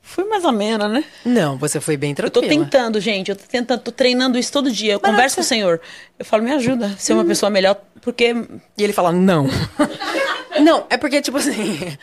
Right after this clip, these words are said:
Speaker 2: <laughs> é porque, o que que acontece? Você nasceu pra ser você. Entendeu?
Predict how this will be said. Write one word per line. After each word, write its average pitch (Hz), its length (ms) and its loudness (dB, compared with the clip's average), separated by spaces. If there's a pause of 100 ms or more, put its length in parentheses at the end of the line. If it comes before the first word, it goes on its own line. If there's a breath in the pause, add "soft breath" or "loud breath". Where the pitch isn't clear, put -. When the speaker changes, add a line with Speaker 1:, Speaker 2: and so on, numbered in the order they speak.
Speaker 2:
<laughs> - 160 -12
é 233 120 0
porque, 254 460 2
o - 40 -14
que 247 100 -10
que 262 60 -4
acontece? 165 500 -2 (460 loud breath)
Você 285 580 2
nasceu 247 400 2
pra 330 140 0
ser 403 100 -2
você. 392 400 0 (840)
Entendeu? 214 320 2